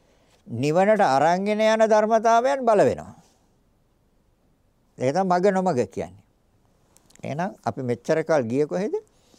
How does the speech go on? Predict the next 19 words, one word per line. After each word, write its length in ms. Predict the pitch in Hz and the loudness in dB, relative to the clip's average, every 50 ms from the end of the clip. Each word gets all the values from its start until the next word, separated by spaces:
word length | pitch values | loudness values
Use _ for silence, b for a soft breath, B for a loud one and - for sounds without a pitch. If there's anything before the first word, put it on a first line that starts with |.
| b b b _ _ _ _ _ _ _ _ _ _ - | b b b _ _ _ _ _ _ _ _ _ _ -16
නොමග. 360 | 117 110 107 98 82 69 - - _ _ _ _ _ _ _ _ _ _ _ _ _ _ _ _ _ _ _ _ _ _ 117 | -12 -10 -10 -10 -10 -12 -16 -20 _ _ _ _ _ _ _ _ _ _ _ _ _ _ _ _ _ _ _ _ _ _ -4
දැන් 200 | 127 127 117 120 123 | -2 -2 0 0 0
යන්න 160 | 131 147 160 | -2 0 0
ඕනේ 220 | 185 196 202 220 214 | 0 2 2 0 -2
කොහෙද? 280 | 240 220 214 240 349 392 392 - _ _ _ _ _ _ _ _ _ _ _ _ _ _ - | -2 0 0 0 0 -2 -6 -8 _ _ _ _ _ _ _ _ _ _ _ _ _ _ -8
මග. 320 | 127 113 101 85 85 76 - _ _ _ _ _ _ _ _ _ _ _ _ _ _ _ _ | -6 -6 -6 -6 -6 -10 -14 _ _ _ _ _ _ _ _ _ _ _ _ _ _ _ _
ඒ 160 | - 135 135 | -4 -2 -2
මග 200 | 127 131 143 156 196 | 0 0 0 0 0
නම් 240 | 202 180 151 156 170 | 0 0 -2 -2 0
ආර්ය 180 | 165 160 175 | 0 0 0
අෂ්ටාංගික 480 | 170 156 - - 202 202 202 196 196 190 | -2 -4 -6 -8 -8 -8 -6 -6 -6 -4
මාර්ගය. 540 | 180 151 139 139 143 147 151 165 190 226 277 427 - b b b b b b b - | -2 -2 0 0 0 -2 -2 0 0 0 0 0 -2 b b b b b b b -8
එතකොට 260 | 139 156 190 202 196 | -4 -2 0 2 2
ඒ 140 | 185 190 180 | 2 2 0
සඳහා 340 | - 202 190 208 202 202 | -2 -2 -2 0 0 0
කරන 240 | 190 208 208 196 185 | 0 -2 -2 -2 0
වෑයම 480 | 147 143 151 156 160 170 185 208 247 285 | 2 2 2 4 4 2 2 0 0 -4
සම්මා 400 | 269 - 240 226 233 254 269 277 | -4 -2 -2 -2 -2 -2 -2 0
වායාමයයි. 540 | 262 254 202 139 113 98 73 69 69 - - | 2 2 2 2 0 -2 -4 -8 -14 -20 -20